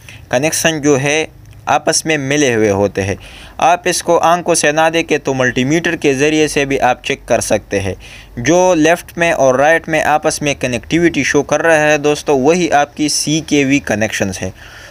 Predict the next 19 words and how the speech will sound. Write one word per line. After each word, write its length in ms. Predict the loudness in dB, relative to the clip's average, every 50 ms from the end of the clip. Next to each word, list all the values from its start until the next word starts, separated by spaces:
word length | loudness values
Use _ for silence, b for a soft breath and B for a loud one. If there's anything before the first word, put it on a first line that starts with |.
| B B B -2
तो 100 | 0 0
दोस्तों 400 | 2 0 0 0 0 0 0 2
अभी 260 | 2 0 2 0 -2
इसका 400 | 0 0 -2 -2 0 0 0 0
सिंपल 520 | 0 0 -2 0 -2 -2 -2 0 -2 -2
सा 220 | -2 -2 -4 -4 -4
तरीका 400 | -2 -4 -4 -4 -2 0 -2 0
मैं 140 | 2 2
आपको 280 | 0 0 0 -2 -2 0
बताता 400 | 0 0 2 2 0 0 0 -2
हूँ 120 | -2 -2
कि 120 | -4 -6 -4
अभी 240 | -2 -2 -2 0 0
हम 180 | 0 0 -2
इसमें 300 | -2 -4 -2 -2 -2 -4
काम 260 | -2 0 -2 -2 -2
किस 280 | -2 -2 -2 -2 0 0
तरह 180 | 0 2 2 0
करेंगे। 420 | 0 0 -2 -2 -2 -4 -8 -10